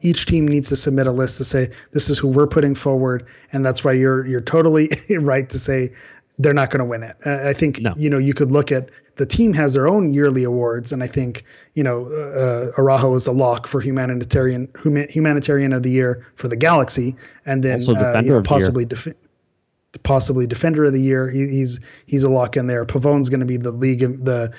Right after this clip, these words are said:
Speaker 1: Galaxy's M V P. So th-,
Speaker 2: There you
Speaker 1: tho-,
Speaker 2: go.
Speaker 1: that tells you who's gonna be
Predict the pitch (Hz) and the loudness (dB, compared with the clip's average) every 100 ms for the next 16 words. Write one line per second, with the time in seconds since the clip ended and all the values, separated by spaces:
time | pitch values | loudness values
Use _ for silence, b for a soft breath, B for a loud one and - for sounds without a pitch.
0 | B - 139 139 - 131 123 117 117 - | B 0 2 2 0 -2 0 -2 -6 -8
1 | 110 160 147 B - 156 156 190 220 - | -2 0 0 B -4 0 4 4 4 0
2 | 170 147 180 185 196 156 147 139 165 143 | -2 2 2 4 2 2 -2 2 2 2
3 | 151 135 139 127 | 2 2 0 0